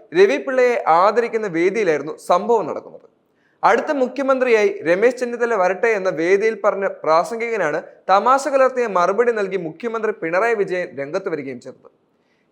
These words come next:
കേരള രാഷ്ട്രീയത്തിലെ ഒരിക്കലും അവഗണിക്കാനാകാത്ത വലിയ ശക്തിയാണ് രമേശ് ചെന്നിത്തലയെന്നും അടുത്ത മുഖ്യമന്ത്രിയായി അദ്ദേഹം വരട്ടെ എന്ന് താൻ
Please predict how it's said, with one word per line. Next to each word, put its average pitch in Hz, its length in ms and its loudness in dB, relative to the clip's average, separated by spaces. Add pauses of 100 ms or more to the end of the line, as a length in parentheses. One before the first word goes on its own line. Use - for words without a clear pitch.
(100)
കേരള 285 460 6
രാഷ്ട്രീയത്തിലെ 240 840 0
ഒരിക്കലും 208 460 2 (140)
അവഗണിക്കാനാകാത്ത 226 960 2
വലിയ 185 300 -4
ശക്തിയാണ് 202 600 0 (120)
രമേശ് 220 280 4
ചെന്നിത്തലയെന്നും 190 640 -2 (380)
അടുത്ത 180 280 4
മുഖ്യമന്ത്രിയായി 233 880 -2
അദ്ദേഹം 226 420 2
വരട്ടെ 214 300 2
എന്ന് 220 200 2 (200)
താൻ 208 240 4